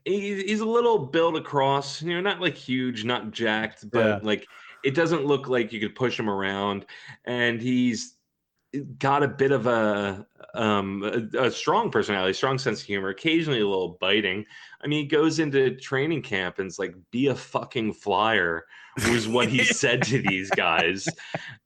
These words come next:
Speaker 1: And then, like, after, like, big wins, he's like, "Uh, I'm going out having a martini." I'm like, "Yeah, I bet you're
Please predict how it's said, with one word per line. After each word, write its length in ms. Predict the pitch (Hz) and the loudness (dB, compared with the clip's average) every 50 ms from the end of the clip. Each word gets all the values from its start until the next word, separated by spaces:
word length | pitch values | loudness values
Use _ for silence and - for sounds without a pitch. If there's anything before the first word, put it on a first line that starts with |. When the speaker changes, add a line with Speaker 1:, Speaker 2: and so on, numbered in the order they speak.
| _ _ - | _ _ 0
Speaker 1:
And 160 | 160 165 156 | 0 2 4
then, 200 | 165 160 156 160 156 | 4 4 4 4 4
like, 260 | 156 147 139 139 - _ _ _ - | 4 2 2 -2 -10 _ _ _ -2
after, 580 | 160 151 160 160 160 - 175 165 156 147 147 139 131 | 0 0 0 0 -2 -2 -2 -2 -2 -2 -4 -2 0
like, 300 | 139 139 131 - - - | 0 -2 -2 -4 -8 -4
big 220 | 151 156 151 127 | -4 -4 -2 -2
wins, 360 | 110 117 135 156 160 143 107 101 | -2 0 0 2 0 0 -2 -4
he's 120 | 98 92 | -4 0
like, 220 | 107 107 101 - - - | 0 0 0 -2 -4 -2
"Uh, 60 | 127 135 135 135 | 0 0 0 2
I'm 180 | 135 127 131 139 | 2 2 2 2
going 160 | 123 131 131 131 | 2 2 2 4
out 160 | 131 123 120 | 2 2 2
having 220 | 135 131 117 127 | 2 2 0 0
a 40 | 123 | 0
martini." 640 | 120 120 117 113 113 - 135 139 147 113 85 85 87 - | 2 2 2 0 0 -2 -4 -2 -2 -2 -2 -4 -4 -4
I'm 140 | 104 117 123 | -6 -4 -2
like, 280 | 123 127 127 135 - - | 0 0 -2 -2 -6 -6
"Yeah, 100 | 254 269 | -6 -4
I 80 | 226 | -4
bet 140 | - 170 170 | -2 -4 -2
you're 180 | 165 185 180 | 0 0 0